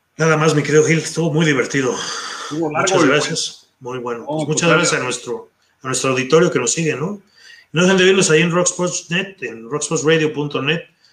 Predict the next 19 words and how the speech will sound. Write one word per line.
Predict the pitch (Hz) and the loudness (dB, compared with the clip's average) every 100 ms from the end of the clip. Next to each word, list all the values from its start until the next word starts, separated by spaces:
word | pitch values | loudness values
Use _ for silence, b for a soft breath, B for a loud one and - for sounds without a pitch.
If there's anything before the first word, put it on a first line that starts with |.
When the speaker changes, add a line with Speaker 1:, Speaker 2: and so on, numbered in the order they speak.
| _ _ | _ _
Speaker 1:
ahí | 120 139 | -4 -2
en, | 151 139 | -2 -4
en | 117 113 | -6 -8
el, | 110 113 113 110 | -10 -10 -14 -16
la | 107 | -14
dirección | 110 113 - 147 | -10 -6 -4 -4
de | |
Twitter, | 143 156 156 | -4 -4 -4
pues | - | -6
estamos | - 156 156 139 | -2 0 0 0
ahí, | 135 143 120 | 2 2 2
eh, | 107 104 - _ _ _ | 0 -4 -8 _ _ _
pueden | - 151 143 | -2 0 0
ver | 143 | 0
la | 131 | 0
programación | 113 117 117 117 143 | 2 2 0 -2 -4
de | 135 | -2
la | 117 | -2
estación. | - 113 135 127 | -2 -6 -6 -10